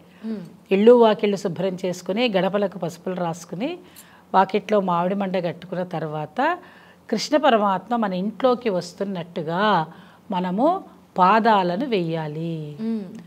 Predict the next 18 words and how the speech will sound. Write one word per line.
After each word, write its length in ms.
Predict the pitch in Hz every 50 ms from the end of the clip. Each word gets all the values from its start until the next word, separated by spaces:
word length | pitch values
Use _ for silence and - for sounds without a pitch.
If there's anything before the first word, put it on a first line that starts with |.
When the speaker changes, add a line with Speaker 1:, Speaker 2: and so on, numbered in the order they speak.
| - - _ _ -
Speaker 2:
కృష్ణుడి 400 | - 185 - - 277 277 247 240
యొక్క 200 | 208 196 - 277
పాదాలు 580 | 285 - - 180 175 175 165 175 165 165 233 277
వెయ్యాలి. 440 | 233 175 165 165 160 151 151 165 - - - - - _ _ -
పాదం 340 | 196 202 220 226 247 254 240
వెయ్యడానికి 560 | 190 185 185 202 196 208 202 202 214 208 247
చక్కగా 580 | 233 - 202 180 - - 208 202 202 180 165 170 - - - - - - _ _ -
ఒక 140 | 196 - 202
బియ్యపిండి, 720 | 156 147 170 170 190 226 226 - - 233 202 180 160 165 - - - - - _ - _ _ _ _ _ _ -
ద-, 80 | 202 175
దంచినటువంటి 800 | 165 180 175 175 185 175 240 220 233 214 226 220 214 196 190 180
బియ్యపిండిని 640 | 165 165 170 185 190 190 190 214 202 196 190 175
తీసుకుని 400 | 170 170 160 165 - - 233 277
కొంచెం 420 | 269 269 196 175 170 - 190 160 165
నీళ్లు 280 | 165 170 202 220 208
కలిపి 540 | - - 180 160 165 165 - 302 349 415 427 - - - - - - - _ _ _ -
దానిలో 500 | 180 185 180 180 180 196 196 233 320 403
ఈ 200 | 480 381 208 185